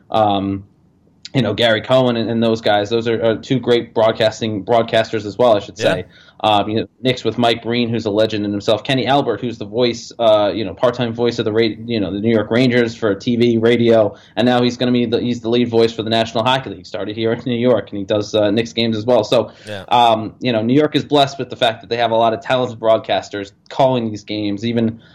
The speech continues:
Speaker 1: um, you know, and, and doing a tremendous job. Brendan, Brendan and Butch, uh, especially Shannon and, and A J and everyone on the, on the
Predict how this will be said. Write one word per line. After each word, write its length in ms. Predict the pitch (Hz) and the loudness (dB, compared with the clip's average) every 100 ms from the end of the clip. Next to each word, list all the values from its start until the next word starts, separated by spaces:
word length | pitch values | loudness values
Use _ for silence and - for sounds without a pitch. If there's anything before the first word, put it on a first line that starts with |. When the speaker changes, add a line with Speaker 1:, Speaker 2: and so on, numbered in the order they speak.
| _ | _
Speaker 1:
um, 880 | 110 107 101 98 98 98 98 - - - | 2 4 4 2 0 -4 -6 -12 -18 -8
you 140 | 101 110 | -2 0
know, 100 | 95 | 0
and, 100 | 95 | 0
and 140 | 107 | 0
doing 180 | 113 107 | 2 2
a 40 | |
tremendous 400 | 107 107 104 101 | 0 0 0 0
job. 260 | - 104 98 | 2 2 2
Brendan, 300 | 110 110 107 | 2 2 0
Brendan 340 | 90 120 117 | 0 0 0
and 80 | 104 | 0
Butch, 400 | 98 107 - - | -2 -2 -6 -4
uh, 240 | 113 98 78 | 0 0 0
especially 520 | 98 - 120 117 110 | -2 0 0 0 -2
Shannon 380 | 101 120 117 113 | 0 0 0 -2
and, 100 | 101 | -4
and 180 | 95 101 | -6 -2
A 140 | 123 | -2
J 320 | 117 120 113 | 0 2 2
and 80 | 104 | 0
everyone 300 | 113 110 110 | -6 -4 -4
on 100 | 107 | -4
the, 80 | 104 | -4
on 220 | 101 101 | -4 -4
the 80 | 101 | -6